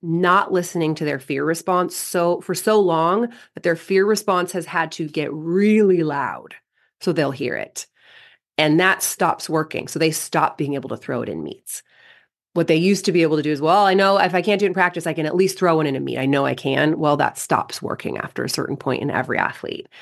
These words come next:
And that becomes really traumatic, 'cause they're like, "Wait, that was the only ace in the hole I had on this fear." So the other way to overcome this fear response is through confidence. And confidence is built slowly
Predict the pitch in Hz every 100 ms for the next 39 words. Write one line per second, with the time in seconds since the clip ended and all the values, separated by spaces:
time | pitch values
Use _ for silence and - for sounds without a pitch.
0 | - - - - _ - 143 135 151 156
1 | - 156 131 131 151 151 151 147 139 -
2 | 147 107 117 - 143 139 131 127 156 135
3 | 135 135 135 - 143 147 147 - 135 127
4 | 135 127 143 123 120 160 143 135 120 131
5 | - 147 147 185 208 _ - - - _
6 | - 156 139 127 - 160 - - 240 254
7 | 190 147 76 95 190 - _ _ - 190
8 | 160 156 151 147 131 135 165 _ - 151
9 | - 139 127 127 117 123 131 131 - 135
10 | - - - - - - - _ _ _
11 | _ - 143 135 135 - - 180 165 175
12 | 196 202 - 185 165 143 139 - _ -
13 | - 156 139 151 151 160